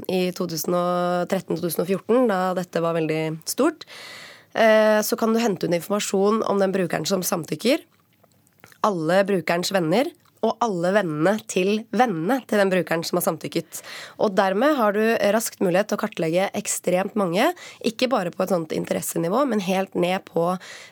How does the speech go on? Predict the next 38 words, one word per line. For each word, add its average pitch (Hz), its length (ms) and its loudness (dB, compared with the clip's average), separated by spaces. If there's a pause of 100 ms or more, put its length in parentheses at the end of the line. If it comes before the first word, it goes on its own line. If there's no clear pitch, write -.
hvem 170 300 0
det 185 100 2
er, 240 380 0
person, 254 580 0 (380)
eh, 175 180 0
navn, 262 540 0 (240)
telefonnummer, 190 800 0 (160)
e-post, - 800 -2 (180)
adresse, 185 480 2 (240)
alt 196 380 -2
du 208 100 2
måtte 196 240 -2
ha 170 100 0
lagt 175 220 -4
igjen. 175 220 0 (420)
Eh, 196 320 2
og 202 180 0
da 208 220 0
kan 254 140 -2
du - 20 2
begynne 208 300 2
å - 20 2
segmentere 202 480 0
oppå - 260 -4
det 180 200 2
igjen. 339 240 2 (420)
Eh, 214 400 2
og 214 160 2
når 220 140 4
du 202 180 2
da 208 160 2
setter 220 320 -2
det 196 220 4
inn 175 100 2
i 175 80 2
en 185 80 2
politisk 180 560 0
kontekst, - 560 -2